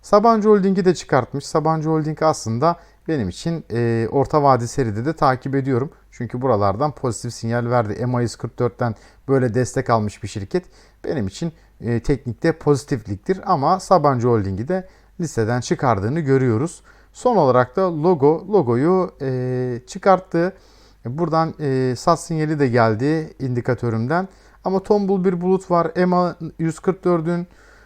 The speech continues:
e, üzerinde bu bölgelerden bir destek yine görebilecek potansiyelde bir şirket. Ama yine listeden de Logo'yu çıkardığını görüyoruz. Evet arkadaşlar, anlatmak istediklerim bunlardı. Umarım faydalı bir video olmuştur.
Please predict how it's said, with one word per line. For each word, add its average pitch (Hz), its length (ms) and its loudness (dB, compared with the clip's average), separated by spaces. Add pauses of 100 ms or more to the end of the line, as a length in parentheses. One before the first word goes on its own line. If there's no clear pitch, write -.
(300)
e, 113 260 0
üzerinde 165 720 4
bu 185 180 -2
bölgelerden 170 640 4
bir 165 160 2
destek 175 580 0
yine 185 520 0
görebilecek 156 1080 0
potansiyelde 156 760 0
bir 135 40 -4
şirket. 120 500 -6 (460)
Ama 156 320 0
yine 156 400 -2
listeden 110 480 -4
de 151 180 0
Logo'yu 135 560 2 (720)
çıkardığını 156 600 2
görüyoruz. 156 640 2
Evet 165 480 0
arkadaşlar, 127 800 -2
anlatmak 139 500 0
istediklerim 127 680 -2 (420)
bunlardı. 160 680 0
Umarım 165 380 0
faydalı 147 500 2
bir 123 200 -2
video 127 280 0
olmuştur. 135 560 -2